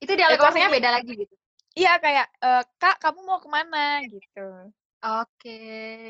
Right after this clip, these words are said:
Speaker 1: Kalau di Medan mungkin daerah lain ada artinya mbok itu, atau misalnya kalian nggak,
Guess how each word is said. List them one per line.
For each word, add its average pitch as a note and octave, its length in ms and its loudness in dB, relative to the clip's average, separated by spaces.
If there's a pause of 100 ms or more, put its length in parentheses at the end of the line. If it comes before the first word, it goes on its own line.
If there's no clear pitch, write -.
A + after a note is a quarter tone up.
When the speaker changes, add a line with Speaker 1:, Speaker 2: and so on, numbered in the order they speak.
(300)
Speaker 1:
Kalau D#4 260 4
di D4+ 140 -4
Medan D4+ 360 2
mungkin G#4+ 220 -4
daerah F#4 260 4
lain F4+ 240 4 (160)
ada D4+ 220 2
artinya F4 340 0
mbok B3 200 2
itu, B3 140 -8
atau B3+ 340 -2
misalnya C#4 340 -2
kalian C#4+ 340 -2
nggak, A3 220 -4